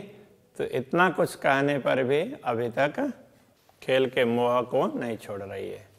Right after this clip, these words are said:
"कड़े थी ना हेड़ी पकड़ी, मथा हिन रोहन",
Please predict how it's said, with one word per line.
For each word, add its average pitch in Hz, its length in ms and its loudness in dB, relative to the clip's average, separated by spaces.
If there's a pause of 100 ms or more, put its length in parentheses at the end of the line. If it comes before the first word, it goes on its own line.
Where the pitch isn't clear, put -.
(260)
"कड़े 139 340 10
थी 131 220 2
ना 123 240 2
हेड़ी 120 400 2
पकड़ी, 123 760 0 (680)
मथा 123 480 4
हिन 123 280 0
रोहन", 127 800 0